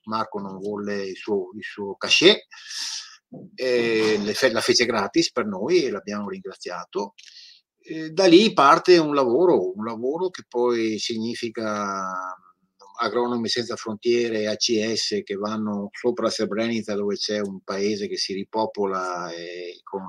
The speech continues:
il grano saraceno, eccetera, a Osmace. Noi andiamo su a fare i consulenti, a capire come va, poi torniamo con la gita sociale di quell'anno in cinquantaquattro, eh, con Gianni Tamino, tra l'altro che lui non, molti non lo sanno, lui è anche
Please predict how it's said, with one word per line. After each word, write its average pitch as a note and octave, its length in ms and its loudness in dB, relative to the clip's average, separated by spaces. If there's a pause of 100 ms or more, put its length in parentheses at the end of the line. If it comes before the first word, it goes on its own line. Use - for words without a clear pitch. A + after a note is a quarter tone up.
il F2+ 80 -16
grano G#2 300 -4
saraceno, G#2 800 -2
eccetera, G2 560 -4
a - 340 -8
Osmace. G#2+ 600 0 (760)
Noi B2 200 6
andiamo A2 280 4
su F3+ 380 12
a D3 60 12
fare A#2 260 4
i G#2+ 60 0
consulenti, D#3 680 4
a C3+ 60 0
capire A#2 400 0
come C#3+ 220 -2
va, F3+ 380 8
poi C#3 200 2
torniamo B2+ 500 -2
con A#2+ 140 0
la A2+ 100 -2
gita B2+ 300 -2
sociale A#2+ 520 0
di G#2+ 120 -4
quell'anno A2+ 580 -2
in G2+ 100 -6
cinquantaquattro, C3+ 1200 2 (880)
eh, A2+ 100 -18
con A#2+ 160 -6
Gianni C3 320 -2
Tamino, A#2+ 400 -2
tra B2 160 -6
l'altro A2 260 -4
che G#2+ 100 -4
lui G#2+ 220 -4
non, A2+ 280 -10
molti A#2 260 -8
non A2 140 -6
lo G2+ 100 -10
sanno, A2 380 -6
lui G2+ 260 -6
è G2 80 -8
anche F#2+ 640 -10